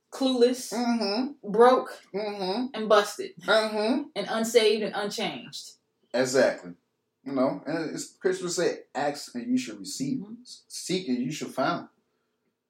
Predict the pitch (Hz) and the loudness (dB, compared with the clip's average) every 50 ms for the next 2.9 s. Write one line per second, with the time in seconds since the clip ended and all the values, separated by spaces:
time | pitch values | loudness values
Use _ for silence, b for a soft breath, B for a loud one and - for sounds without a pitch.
0 | _ _ _ _ - 143 156 185 180 - - - - 110 123 135 127 - - - | _ _ _ _ -2 0 0 0 -2 -4 -8 -10 -6 0 2 4 4 2 0 -4
1 | - 123 120 113 113 110 113 127 127 123 123 123 127 117 110 110 - - 104 113 | -6 -6 -4 -4 -4 -2 0 0 0 0 -2 -2 -2 -2 -2 -2 -4 -6 -8 -8
2 | 117 110 - - 95 113 127 131 120 - - 120 113 107 104 104 104 104 | -8 -8 -12 -14 -6 -4 -2 -2 -2 -4 -4 -4 -2 -2 -2 -2 -4 -8